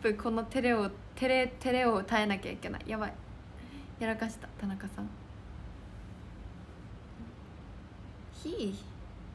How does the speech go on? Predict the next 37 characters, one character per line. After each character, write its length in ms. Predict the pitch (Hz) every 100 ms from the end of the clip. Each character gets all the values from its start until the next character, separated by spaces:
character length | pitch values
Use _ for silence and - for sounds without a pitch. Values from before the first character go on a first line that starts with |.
| - -
や、 100 | 233
も 140 | 226
う 40 | 220
み 80 |
ん 40 | 226
な 100 | 226
普 60 |
通 180 | - 226
の 100 | 233
コ 100 | 240
メ 80 | 240
ン 40 |
ト 80 | 233
し 80 | 247
て 100 | 254
く 80 | -
だ 100 | -
さ 160 | 302
い。 60 | 311 - - - - - - - - - - - - - - - - - - - - - - - - - -
ト 120 | 427
ム 120 | 427 339
ち 60 |
ゃ 100 | 240
ん、 140 | 208 - - - -
ト 120 | 392
ム 100 | 370
く 120 | 302 226
ん、 80 | 196 - - -
か 140 | 277 262
わ 100 | 285
い 160 | 302
い。 80 | -
あ 80 | -
り 100 | 294
が 100 | 302
と 220 | 285
う。 40 | 233